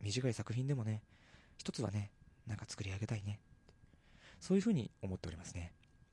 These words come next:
うん。で、今年も一応ね、去年の暮れから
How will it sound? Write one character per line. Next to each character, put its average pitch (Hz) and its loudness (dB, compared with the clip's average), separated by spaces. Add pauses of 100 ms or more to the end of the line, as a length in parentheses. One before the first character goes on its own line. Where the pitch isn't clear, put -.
う 98 0
ん。 90 0 (800)
で、 135 0
今 - -2
年 - 0
も 156 4
一 156 2
応 151 4
ね、 151 2 (100)
去 151 4
年 117 6
の - -2
暮 104 4
れ 101 4
か 101 2
ら 101 2